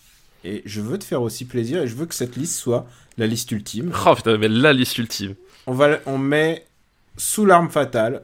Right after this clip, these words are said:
Speaker 1: au-dessus des Incorruptibles.
Speaker 2: Écoute, parfait. Je, je ne, je ne saurais pas
Speaker 1: C'est
Speaker 2: ajouter d'autres choses.
Speaker 1: le cinquantième
Speaker 2: Voilà.
Speaker 1: épisode, je suis vrai, j'essaye d'être, euh, d'être, d'être, d'être gentil.
Speaker 2: Ah oui, non, mais je, je,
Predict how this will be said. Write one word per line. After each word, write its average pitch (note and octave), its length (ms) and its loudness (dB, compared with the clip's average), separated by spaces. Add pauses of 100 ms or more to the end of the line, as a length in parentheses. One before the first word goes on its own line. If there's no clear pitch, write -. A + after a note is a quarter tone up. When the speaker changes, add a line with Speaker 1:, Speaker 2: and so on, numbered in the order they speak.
(120)
Speaker 1:
au-dessus C#3+ 300 -4
des B2+ 160 -2
Incorruptibles. A#2 560 -6 (120)
Speaker 2:
Écoute, C#3 340 4
parfait. - 400 2 (1200)
Je, B2 200 2
je C3+ 120 4
ne, D#3 60 6
je C3+ 300 2
ne D#3 40 2
saurais C#3+ 540 4 (140)
pas D3 100 6
Speaker 1:
C'est C#3+ 60 12 (100)
Speaker 2:
ajouter C3 160 4
d'autres - 160 2
choses. - 80 2
Speaker 1:
le C#3 40 4
cinquantième - 20 0
Speaker 2:
Voilà. B2+ 140 2
Speaker 1:
épisode, B2+ 340 0
je A#2+ 80 0
suis A#2+ 200 -4
vrai, A#2 340 -2
j'essaye A2+ 340 -2
d'être, G#2 260 -6
euh, F#2+ 500 -8
d'être, G2+ 140 -10 (200)
d'être, G2+ 200 -8 (120)
d'être G#2 280 -10
gentil. G2+ 400 -12 (100)
Speaker 2:
Ah C#3+ 80 0
oui, A#3+ 140 2
non, A3+ 80 4
mais G3 80 4
je, D3+ 140 4
je, C#3 100 0